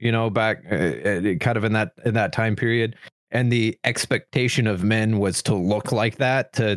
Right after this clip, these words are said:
to look ripped. That's what those dudes had. And this is something, like, I know people that <laughs> they have to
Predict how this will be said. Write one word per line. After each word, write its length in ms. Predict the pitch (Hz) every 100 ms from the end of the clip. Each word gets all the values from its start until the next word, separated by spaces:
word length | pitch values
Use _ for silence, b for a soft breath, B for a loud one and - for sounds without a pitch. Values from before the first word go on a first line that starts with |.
| 87
to 120 | 120
look 340 | 98 104 110 -
ripped. 440 | 127 - - - _ _
That's 220 | 104 -
what 160 | 113 104
those 240 | 104 95
dudes 320 | 87 107 90
had. 400 | 110 110 95 87 - _ _
And 320 | 135 147 135 -
this 260 | 131 156 -
is 140 | 180
something, 360 | - 190 175 135
like, 280 | 131 117 - _ -
I 160 | 151
know 260 | 185 165 151
people 360 | 143 139 131
that 320 | 117 110 90 -
<laughs> 340 | - - 101 -
they 160 | 139
have 220 | 139 127 -
to 260 | 117 92